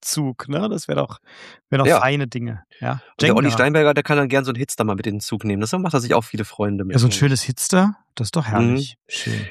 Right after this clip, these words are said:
Speaker 2: Nee, kommen wir mal zurück zu den ernsten Spielen, glaub ich, oder? Ähm, keine kleine Spieleliste ohne ein Stichspiel. Naja, äh, ich,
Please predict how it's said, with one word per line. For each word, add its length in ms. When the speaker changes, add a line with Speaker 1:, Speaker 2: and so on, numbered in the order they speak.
Speaker 2:
Nee, 160
kommen 160
wir 40
mal 140
zurück 240
zu 80
den 80
ernsten 300
Spielen, 240
glaub 200
ich, 100
oder? 280
Ähm, 500
keine 520
kleine 640
Spieleliste 800
ohne 240
ein 160
Stichspiel. 680
Naja, 420
äh, 180
ich, 180